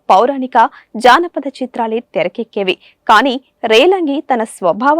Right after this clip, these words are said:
హాస్యంతో వినోదానికి కొత్త పరిమాణం తీసుకొచ్చారు. అతని హాస్యం పరిస్థితులకు తగినట్టుగా ఉండేది. పంతొమ్మిది వందల యాభై నుంచి పంతొమ్మిది వందల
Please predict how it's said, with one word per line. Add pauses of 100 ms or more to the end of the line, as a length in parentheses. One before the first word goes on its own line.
హాస్యంతో (340)
వినోదానికి (220)
కొత్త (120)
పరిమాణం (120)
తీసుకొచ్చారు. (380)
అతని (100)
హాస్యం (220)
పరిస్థితులకు (140)
తగినట్టుగా
ఉండేది. (340)
పంతొమ్మిది
వందల (160)
యాభై
నుంచి (280)
పంతొమ్మిది
వందల